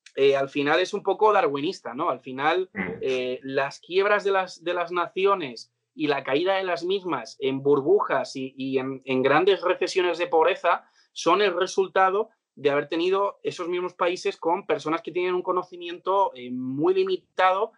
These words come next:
Speaker 1: sobre la economía y sobre los peligros de que llegue alguien que de forma populista quiera alterar el dinero, alterar los precios, eh, máximos, eh, o cosas así.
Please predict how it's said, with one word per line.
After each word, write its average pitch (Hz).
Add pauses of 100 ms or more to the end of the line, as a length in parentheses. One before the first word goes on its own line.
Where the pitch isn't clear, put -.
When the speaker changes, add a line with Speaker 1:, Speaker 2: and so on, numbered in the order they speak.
(160)
Speaker 1:
sobre 147
la 175
economía 147
y 139
sobre 131
los 123
peligros 147
de 165
que 180
llegue 147
alguien 180 (220)
que 131
de 131
forma 156
populista 175
quiera 185
alterar 139
el 175
dinero, 214 (280)
alterar 139
los 165
precios, 180
eh, 156
máximos, 214
eh, 123
o 117
cosas 165
así. 160